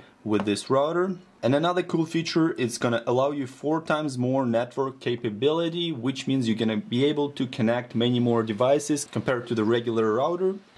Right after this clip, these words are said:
And it also works in a mesh system, and having this A I Wi-Fi mesh system, you can actually take two different routers that support this A I mesh system, and they're gonna connect to each other and then gonna be working in a mesh system,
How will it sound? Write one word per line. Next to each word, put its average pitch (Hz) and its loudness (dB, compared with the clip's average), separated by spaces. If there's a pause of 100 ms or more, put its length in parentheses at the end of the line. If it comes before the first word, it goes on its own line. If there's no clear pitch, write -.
(140)
And 156 2
it 185 0
also 165 0
works 123 -2
in 131 -2
a 107 0
mesh 127 -4
system, 202 -2 (100)
and 113 0
having 170 0
this 160 -2
A 117 4
I 123 0
Wi-Fi 113 -2
mesh 113 -6
system, 185 -4 (240)
you 139 0
can 151 0
actually 143 -2 (320)
take 139 -4
two 147 2
different 131 0
routers 139 0
that 120 0
support 120 0
this 117 0
A 117 0
I 117 2
mesh 117 -6
system, 190 -4
and 127 -2 (220)
they're 117 0
gonna 123 -2
connect 123 -4
to 123 2
each 113 -2
other 170 0
and 113 -2
then 120 -2
gonna 123 -2
be 113 -2
working 113 -2
in 110 -2
a 98 0
mesh 113 -2
system, 107 -4